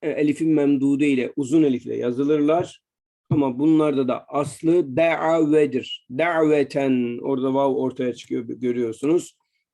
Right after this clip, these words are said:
Da've arkadaşlar, aslı budur. Rama nakısı yaidir, radiye nakısı yai olduğunu söyleyebiliriz arkadaşlar.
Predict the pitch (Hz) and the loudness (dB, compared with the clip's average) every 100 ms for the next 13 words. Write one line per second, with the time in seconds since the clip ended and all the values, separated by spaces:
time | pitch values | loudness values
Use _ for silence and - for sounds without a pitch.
0 | - 131 160 156 156 156 151 147 120 - | -12 -2 0 2 2 2 4 4 0 -4
1 | - 135 123 107 113 - 165 - - _ | -10 -8 -8 -8 -10 -6 -4 -6 -8 _
2 | _ - 151 143 233 185 156 147 123 - | _ -8 -8 -6 -2 -2 0 0 -2 -8
3 | _ _ _ _ _ _ _ _ _ _ | _ _ _ _ _ _ _ _ _ _
4 | 151 202 196 156 123 113 131 160 160 - | -2 0 2 0 -2 -4 -2 0 0 -4
5 | - 175 156 143 139 147 131 165 147 151 | -4 0 4 4 4 2 2 0 0 0
6 | 156 135 120 120 147 160 - 135 139 131 | 0 -2 -4 -2 -2 -4 -4 -2 -2 -4
7 | 147 131 120 - 143 156 151 - _ - | -4 -4 -4 0 2 2 0 -6 _ -8
8 | 131 135 131 - 143 143 - 135 120 117 | -2 0 0 2 2 2 0 0 0 -2
9 | 120 117 123 139 143 143 135 143 123 117 | -4 -2 -2 0 0 -2 -4 -6 -4 -2
10 | 127 135 120 113 113 110 - - - - | 0 0 0 -4 -8 -10 -14 -16 -16 -18
11 | - | -20